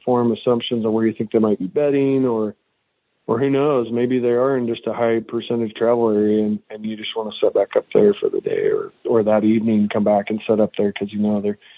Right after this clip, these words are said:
that, that is one thing I've noticed. Like, when I hike out in, at night, I usually take that same route in and out of there, or pretty close to the same route,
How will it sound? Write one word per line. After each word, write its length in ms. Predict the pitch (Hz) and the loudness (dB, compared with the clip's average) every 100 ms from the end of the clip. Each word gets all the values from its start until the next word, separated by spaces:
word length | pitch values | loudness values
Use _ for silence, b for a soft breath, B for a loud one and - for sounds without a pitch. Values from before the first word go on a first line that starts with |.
| B B | B B
that, 240 | 131 131 127 | 0 0 2
that 160 | 131 131 | 2 2
is 160 | 139 | 2
one 220 | 117 135 | 2 0
thing 160 | 117 131 | 2 2
I've 80 | 113 | 2
noticed. 460 | 113 131 123 - | 2 4 2 2
Like, 200 | 113 107 | -2 -2
when 140 | 113 117 | -2 0
I 140 | 117 | 0
hike 240 | 113 120 123 | 2 0 2
out 180 | 117 | 2
in, 160 | 113 107 - | 2 -2 -6
at 140 | 117 - | -8 0
night, 300 | 135 123 120 - | 2 2 -2 -8
I 40 | 113 | -4
usually 300 | 123 127 120 | 0 0 -2
take 200 | 120 107 | -6 -2
that 160 | 113 - | -2 -2
same 240 | 127 117 113 | -2 0 2
route 240 | 117 117 | 2 2
in 140 | 123 113 | -2 -4
and 100 | 110 | -2
out 180 | 113 | 0
of 60 | 117 | 2
there, 260 | 117 117 - _ - | 2 2 -2 _ -2
or 120 | 117 | -2
pretty 240 | - 131 | 0 0
close 340 | 113 123 120 - | 0 2 0 0
to 80 | 123 | -6
the 60 | - | 0
same 180 | 120 120 | 0 4
route, 280 | 120 123 | 4 2